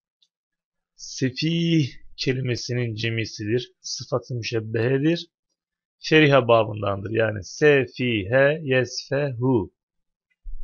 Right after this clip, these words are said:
Yegulu fiil, es-süfaha fail bir fiil cümlesi olarak iraptan mahalli yoktur. Çünkü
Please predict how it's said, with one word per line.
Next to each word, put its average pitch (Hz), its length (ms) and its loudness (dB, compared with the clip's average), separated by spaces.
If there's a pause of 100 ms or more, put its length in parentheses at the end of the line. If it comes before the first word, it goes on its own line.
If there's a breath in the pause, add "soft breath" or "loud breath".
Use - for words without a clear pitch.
(800)
Yegulu 143 500 4
fiil, 143 340 0
es-süfaha 127 540 2
fail 120 560 4
bir 127 140 2
fiil 127 360 -2
cümlesi 113 500 -6
olarak 117 440 6
iraptan 117 480 0
mahalli 107 380 -4
yoktur. 117 320 -2 (100)
Çünkü 139 400 -4